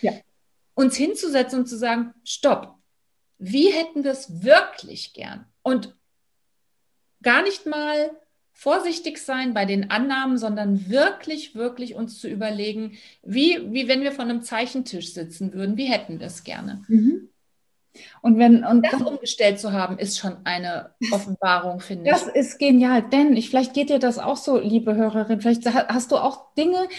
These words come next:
Speaker 1: bei denen du automatisch das Gefühl hast, du kaufst etwas anderes mit ein, wenn du dich dafür entscheidest. So ging's uns. Wir haben gedacht,
Speaker 2: Wer A sagt, muss auch B
Speaker 1: wenn
Speaker 2: sagen, so ein bisschen, ne?
Speaker 1: Wenn, wenn ich das, wenn wir jetzt das machen, ja klar, dann ist aber ganz viel das und das damit verbunden. Da ist vielleicht, weiß ich nicht, ganz viel Mühe.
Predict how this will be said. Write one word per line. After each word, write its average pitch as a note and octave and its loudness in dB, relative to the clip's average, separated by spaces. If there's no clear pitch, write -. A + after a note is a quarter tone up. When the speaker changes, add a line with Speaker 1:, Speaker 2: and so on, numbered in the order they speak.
Speaker 1:
bei C4 4
denen D4 2
du D#4 0
automatisch E4+ 2
das - -2
Gefühl C#4+ -2
hast, D#4 0
du B3 -2
kaufst E4 -2
etwas A#3+ -4
anderes D#4+ 0
mit D4 -4
ein, D#4+ 2
wenn G#3 2
du F3 -8
dich E3+ -10
dafür F3 -10
entscheidest. F#3+ -6
So A#3+ -2
ging's C#4+ 0
uns. B3 0
Wir A3+ 0
haben A#3 6
gedacht, B3+ 2
Speaker 2:
Wer A#3 -6
A B3 -4
sagt, D4+ 2
muss C4 -2
auch C4 2
B C#4 2
Speaker 1:
wenn A#3+ -2
Speaker 2:
sagen, F3+ 0
so A3+ 8
ein A3+ 4
bisschen, G3+ 6
ne? B3 2
Speaker 1:
Wenn, C#4 8
wenn D#4+ 4
ich D#4+ -2
das, F#4 2
wenn D#4+ 4
wir E4 2
jetzt D#4+ -2
das G4 0
machen, C#4 0
ja A3 4
klar, G#3 -2
dann A#3+ 6
ist B3 4
aber A3 4
ganz G3+ 2
viel F#3 -4
das F3 -4
und E3+ -10
das E3 -8
damit F3+ -8
verbunden. F3+ -6
Da F#3 -2
ist - -2
vielleicht, G3+ 0
weiß G#3 6
ich F#3 -2
nicht, F#3 -4
ganz B3 6
viel A3+ 6
Mühe. G3+ 6